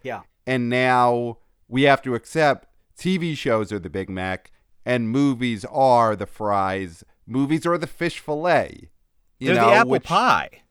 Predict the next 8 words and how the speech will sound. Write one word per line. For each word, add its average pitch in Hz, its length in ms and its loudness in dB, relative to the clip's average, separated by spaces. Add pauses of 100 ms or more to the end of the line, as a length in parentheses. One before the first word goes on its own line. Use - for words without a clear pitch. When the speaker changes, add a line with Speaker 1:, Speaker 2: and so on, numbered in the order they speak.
(580)
Speaker 1:
Yeah. 180 220 -8 (640)
Speaker 2:
Or 202 200 4
the 208 160 2
apple 190 260 4
pie. 123 560 2
And 160 440 -2 (640)
if 160 200 -2
that's, 175 520 4